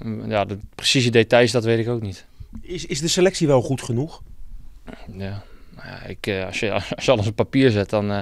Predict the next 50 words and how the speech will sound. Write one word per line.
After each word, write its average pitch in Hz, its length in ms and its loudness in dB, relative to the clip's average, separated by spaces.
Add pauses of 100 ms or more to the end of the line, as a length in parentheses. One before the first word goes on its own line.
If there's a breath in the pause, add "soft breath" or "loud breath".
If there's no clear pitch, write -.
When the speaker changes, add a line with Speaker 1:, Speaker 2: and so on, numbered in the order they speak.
(560 loud breath)
Speaker 1:
ja, 101 240 0
moeten 110 280 0
jongens, 110 360 2
eh, 113 440 2
moeten, 117 500 -2
moeten 120 220 2
eigenlijk 120 300 2
niet 131 120 2
onderwa-, 135 260 2
onderaan 143 400 2
staan. 107 320 0
Ik 107 120 -4
denk 110 160 0
dat 110 140 -2
hun 113 160 0
gewoon, 117 240 2
eh, 117 80 0 (380 loud breath)
onderin 120 320 6
de 117 60 6
middenmoot, 131 500 4
eh, 123 120 4
mee 127 180 4
moeten 127 220 4
gaan 120 120 4
dra-, 113 240 6
m-, 123 280 2
of 117 120 -4
mee 123 180 6
moeten 151 240 6
draaien 113 340 8
met 107 140 -4
zo'n 120 160 2
selectie. 107 480 0
En, 95 140 -8
eh, 98 60 -8 (600 loud breath)
ja, 120 120 6
dat 113 140 6
zeg 120 180 6
ik, 120 220 0
eh, 113 200 4
op 117 100 -2
papier 127 300 2
hebben 117 180 6
ze 110 60 -2
gewoon 117 180 2
een 113 60 2
goed, 127 280 -2
goed - 220 0
team, 160 180 6
maar 110 220 -2